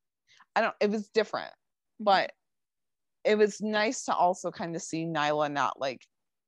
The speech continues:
Speaker 1: give it to him easy, you know?
Speaker 2: Mm-hmm.
Speaker 1: She was like, "I'm not just gonna let you take the hard, you know, the easy way out on this." Um, but, you know, at the beginning of the episode, we see Nyla just, like,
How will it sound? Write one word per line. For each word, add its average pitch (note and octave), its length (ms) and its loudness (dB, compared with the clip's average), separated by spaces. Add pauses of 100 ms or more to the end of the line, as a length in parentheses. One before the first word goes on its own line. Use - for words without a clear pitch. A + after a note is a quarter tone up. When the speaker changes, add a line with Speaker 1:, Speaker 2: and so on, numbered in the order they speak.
(160)
Speaker 1:
give E3+ 140 0
it C#3 120 -4
to D#3 100 -4
him C3 160 -6
easy, C#3 540 -12 (280)
you E3 80 -4
know? D#3 340 -2 (280)
Speaker 2:
Mm-hmm. G#3+ 280 -12 (340)
Speaker 1:
She - 120 -14
was F#3+ 120 -6
like, F3+ 160 0
"I'm F3+ 120 0
not E3+ 260 0 (100)
just - 240 -16
gonna D#3+ 180 -2
let C#3+ 240 -4
you F#2 180 -10 (100)
take D#3 220 -4
the A#2 100 -4
hard, C3 280 -4 (500)
you D#3+ 160 -6
know, G2 180 -8
the B2 200 -10
easy D#3+ 220 -8
way C3 160 -4
out E2+ 180 -6
on F#2 180 -8
this." G2 340 -10 (440)
Um, E3+ 420 -2 (460)
but, F#3 340 4
you F#3+ 180 -2
know, D3 120 0
at E3+ 160 -2
the F3+ 80 -2
beginning F3 460 -4
of E3+ 100 -4
the D#3+ 60 2
episode, D#3 400 -2
we D#3 100 -6
see - 220 -8
Nyla E3 440 0
just, F#3 200 -10
like, E3+ 160 0